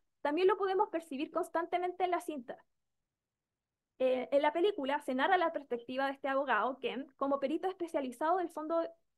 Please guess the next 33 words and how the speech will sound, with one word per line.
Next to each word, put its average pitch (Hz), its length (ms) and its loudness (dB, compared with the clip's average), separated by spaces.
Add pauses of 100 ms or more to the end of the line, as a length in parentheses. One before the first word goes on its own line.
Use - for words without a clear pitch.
(160)
de 262 200 0
Compensación 277 840 -4 (120)
para 254 240 4
Víctimas 330 400 -2
del 269 140 0
once 269 180 -4
de 294 60 -4
Septiembre, 269 580 -6 (380)
un 294 180 2
acuerdo 349 360 4
que 349 100 -4
fue 320 120 2
autorizado 330 680 2
por 339 120 -2
el 311 120 -4
Congreso 294 400 -6
de 294 100 0
los 294 160 -8
Estados 254 420 -2
Unidos 320 480 -6 (360)
a 254 100 -2
cambio 311 240 0
de 330 100 -6
que 302 100 -6
no 302 160 -4
se, 381 260 -2 (580)
eh, 247 280 -2
aceptara 277 540 0
demandar 285 440 2
a 339 60 6
las 359 120 2
compañías 285 640 -2
aéreas. - 420 0